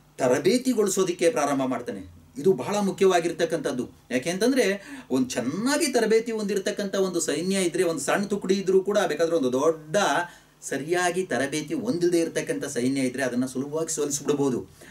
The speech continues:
ಹಾಗಾಗಿ ಸೈನ್ಯಕ್ಕೆ ತರಬೇತಿ ಅನ್ನೋದು ಬಹಳ ಮುಖ್ಯ. ಆ ಕೆಲಸವನ್ನ ಮುಂದಾಲೋಚನೆ ಇದ್ದಂಥ ನಾಲ್ವಡಿ ವೆಂಕಟಪ್ಪ ನಾಯಕ ಮಾಡ್ತಾನೆ. ಆ ನಂತರ ಇವನು ಮಾಡ್ತಾ ಇದ್ದಂತಹ ತಯಾರಿಗಳೆಲ್ಲ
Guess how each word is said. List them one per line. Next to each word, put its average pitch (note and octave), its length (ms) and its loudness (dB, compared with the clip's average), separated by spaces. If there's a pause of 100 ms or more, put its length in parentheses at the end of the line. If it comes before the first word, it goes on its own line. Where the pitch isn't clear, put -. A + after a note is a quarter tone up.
(180)
ಹಾಗಾಗಿ G#3 480 0 (180)
ಸೈನ್ಯಕ್ಕೆ F3 560 -2
ತರಬೇತಿ D3 640 -4
ಅನ್ನೋದು D3 240 -2
ಬಹಳ A#2+ 240 0
ಮುಖ್ಯ. B2+ 380 0 (360)
ಆ B2+ 140 2
ಕೆಲಸವನ್ನ C#3+ 640 -2 (400)
ಮುಂದಾಲೋಚನೆ D#3 800 2
ಇದ್ದಂಥ B2+ 420 -2
ನಾಲ್ವಡಿ B2+ 440 0
ವೆಂಕಟಪ್ಪ F#3 400 -2
ನಾಯಕ B2+ 280 -2 (520)
ಮಾಡ್ತಾನೆ. A#2+ 540 -6 (320)
ಆ A2+ 160 0
ನಂತರ A2+ 320 -2 (920)
ಇವನು C#3 360 0
ಮಾಡ್ತಾ C#3 500 -6
ಇದ್ದಂತಹ D3 840 -2
ತಯಾರಿಗಳೆಲ್ಲ C3 840 0